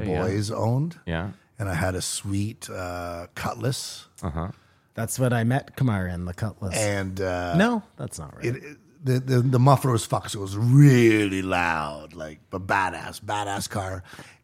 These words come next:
Speaker 2: And I'm finished a crazy shift. I'm going back to Ottawa to party, and I have a big two paper <laughs> just lit as I'm tearing out of town. And just as I get to, like, the last intersection before you get to the city limits,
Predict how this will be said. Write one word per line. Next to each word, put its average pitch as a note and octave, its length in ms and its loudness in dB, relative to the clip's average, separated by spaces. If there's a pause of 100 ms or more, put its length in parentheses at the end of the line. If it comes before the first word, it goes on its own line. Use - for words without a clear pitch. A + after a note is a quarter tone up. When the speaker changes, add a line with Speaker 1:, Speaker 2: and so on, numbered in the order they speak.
Speaker 2:
And G2+ 160 -2
I'm F#2 320 -2 (260)
finished C3+ 300 4
a A2 60 0
crazy C#3 380 4
shift. C3+ 360 2
I'm A2+ 460 -2
going B2+ 240 2
back A#2+ 220 0
to B2+ 80 -4
Ottawa A2 320 0
to G#2+ 60 -4
party, G#2+ 520 -2 (140)
and - 100 -14 (100)
I G#2+ 40 -8
have G2+ 120 -2
a G#2 60 0
big A#2+ 280 2
two B2 260 4
paper - 640 -2 (240)
<laughs> - 240 -12
just C#3 640 0
lit A#2+ 300 -2
as A#2+ 180 -8
I'm - 160 -4 (400)
tearing C3+ 420 6
out D#3+ 100 2
of C3+ 80 -2
town. G#2+ 520 4 (340)
And C3 220 4
just D3+ 380 4
as D#3+ 120 0
I E3 100 6
get C#3 260 2
to, C3 140 2
like, A2+ 240 0
the G#2+ 160 -2
last A#2+ 540 0
intersection A#2 600 -2
before G#2 260 -4
you G#2 80 -2
get G2+ 140 -6
to G#2+ 80 -10
the G2+ 80 -8
city G#2+ 240 -2
limits, G#2 560 -4